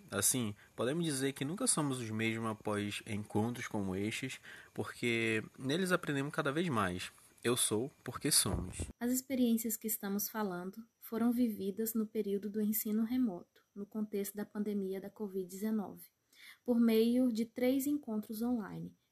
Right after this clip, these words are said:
Speaker 2: tendo como público uma turma do curso de Educação do Campo, com a participação de, em média, trinta alunos por encontro.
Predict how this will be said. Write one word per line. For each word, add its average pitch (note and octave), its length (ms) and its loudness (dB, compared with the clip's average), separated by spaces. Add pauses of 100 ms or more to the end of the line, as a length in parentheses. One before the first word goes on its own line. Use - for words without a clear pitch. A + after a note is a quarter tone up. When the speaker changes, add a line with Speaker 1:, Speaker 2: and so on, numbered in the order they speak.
Speaker 2:
tendo G#3 240 0
como G#3+ 260 2
público G#3+ 580 -2
uma G#3+ 240 2
turma G#3+ 480 0
do A3+ 120 -2
curso - 280 -12
de G#3 80 -4
Educação G3 600 -6
do G#3+ 80 -4
Campo, A3 520 -6 (380)
com A#3 160 0
a A#3 60 2
participação A#3 1000 0
de, G#3+ 140 2
em A#3 160 4
média, G3+ 580 2 (400)
trinta C4 380 4
alunos A3 460 2
por A#3+ 180 -4
encontro. A#3 640 0